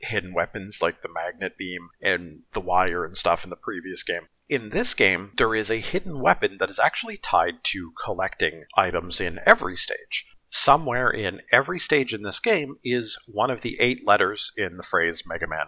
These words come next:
five. Well, Mega Man V, you know, letter V, number,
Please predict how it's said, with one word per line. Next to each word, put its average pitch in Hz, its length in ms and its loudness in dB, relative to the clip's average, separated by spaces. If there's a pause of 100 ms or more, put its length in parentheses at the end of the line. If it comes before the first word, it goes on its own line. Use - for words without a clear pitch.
five. - 480 4 (160)
Well, - 260 0
Mega 85 220 -6
Man 80 300 -8 (200)
V, 92 320 -2
you 143 140 0
know, 90 300 -2 (240)
letter 95 260 2
V, 90 340 -8
number, 90 360 -2